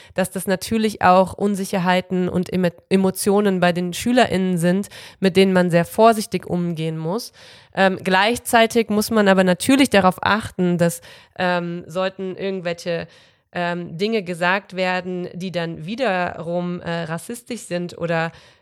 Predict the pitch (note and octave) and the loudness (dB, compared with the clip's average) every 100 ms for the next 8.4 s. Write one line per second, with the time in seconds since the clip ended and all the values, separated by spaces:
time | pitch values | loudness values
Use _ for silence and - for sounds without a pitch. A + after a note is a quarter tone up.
0 | _ F3+ F3 E3+ E3+ E3 - - G3 F#3 | _ -2 0 0 -4 -6 -12 -6 -4 -2
1 | F3+ F3 G3 E3 G#3+ A3+ G3 F#3+ F3+ - | 0 -2 -4 -2 0 2 2 2 0 0
2 | G3 F#3+ E3+ E3+ E3+ - G3+ G#3 - - | -2 -2 -2 -4 -4 -2 -2 -2 -8 -8
3 | G#3 G#3 G3 G3 G3 - F3 E3+ D#3+ E3+ | -2 0 2 0 -2 -2 -2 0 0 -2
4 | - - _ - F#3 F3+ F3 E3+ - _ | -8 -18 _ -6 -2 -2 -2 -6 -12 _
5 | _ - F#3+ G3+ - F#3+ F#3 F3+ F#3 F3+ | _ -4 0 2 0 -2 -4 -6 -6 -8
6 | - F#3 G3+ G#3 F3 E3+ E3+ _ _ _ | -8 -6 -6 -6 -6 -6 -10 _ _ _
7 | _ _ - G3 F#3 G3+ A3+ G#3+ G3+ - | _ _ -8 -6 -4 -4 -4 -4 -6 -6
8 | - E3+ E3 E3+ | -4 -2 -2 -4